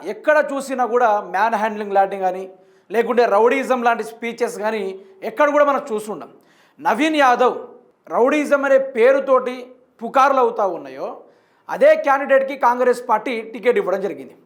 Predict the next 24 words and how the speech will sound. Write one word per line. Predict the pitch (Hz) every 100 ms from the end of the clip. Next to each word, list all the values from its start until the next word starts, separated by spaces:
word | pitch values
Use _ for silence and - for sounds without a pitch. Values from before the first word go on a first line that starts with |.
| _ _ _ _
ఇచ్చిన | 190 - 330
తర్వాత | 320 285 277 269 277 214 233 - - _
అతని | 180 277 294
తీరు | 277 254 311
కూడా | 302 302 220 -
మరి | 214
మంచి | 196 208 254
నాయకుడు | 247 247 247 240
అని | 247 240
చాలామంది | 220 240 233 233
ప్రజల్లో | 202 196 247 269 214 202 233 185
మాట | 233 277
వస్తున్న | 277 277 262 226
తరుణంలో | 220 208 214 208
కానీ, | 196 190 190 - _ _ -
లేకుంటే | 226 269 302 285 233 247 254 -
నవీన్ | 190 262 311
యాదవ్ | 302 277 269 269 - - _ -
కత్తులతోటి | 247 302 294 285 277 269 247 - -
నామినేషన్కి | 196 277 277 269 269 233
వెళ్ళడంతో | 247 240 240 233 226 226 196 - - _ _
ప్రజలు | 202 220 269 269 262 262 - -
భయాందోళనకు | 165 233 262 254 247 247
గురయ్యి, | 196 214 196 196